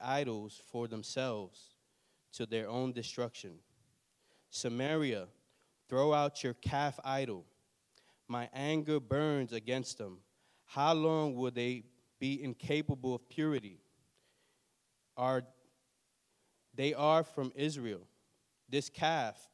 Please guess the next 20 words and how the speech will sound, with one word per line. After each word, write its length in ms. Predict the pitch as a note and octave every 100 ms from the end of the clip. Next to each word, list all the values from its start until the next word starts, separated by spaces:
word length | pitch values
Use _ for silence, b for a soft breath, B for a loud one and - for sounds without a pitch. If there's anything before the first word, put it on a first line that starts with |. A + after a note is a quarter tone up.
| -
a 80 | A#2+
metal 380 | A#2 C#3 D#3 C#3
worker, 480 | C#3+ C3+ - A2+ A2
has 200 | A#2 G#2
made 280 | A2+ A#2+ G2+
it. 120 | E2 _ _ _ b b b -
It 120 | C3
is 160 | C3 A#2+
not 300 | B2+ C3+ - _ _ _ -
God. 420 | C3 C#3+ G#2 F2 _ _ _ _ b b b b b
It 120 | B2
will 160 | C3+ D3
be 160 | C3+
broken 460 | A#2+ C3+ D3+ D#3 C#3
in 100 | A2+
pieces, 640 | - C#3+ C#3+ A2 F2+ - _ _ _ -
that 200 | A#2 -
calf 460 | - C3 C3 - - _ _ _ _ -
of 120 | A#2+
Samaria. 600 | - A#2+ A#2 A2+ G2 F2+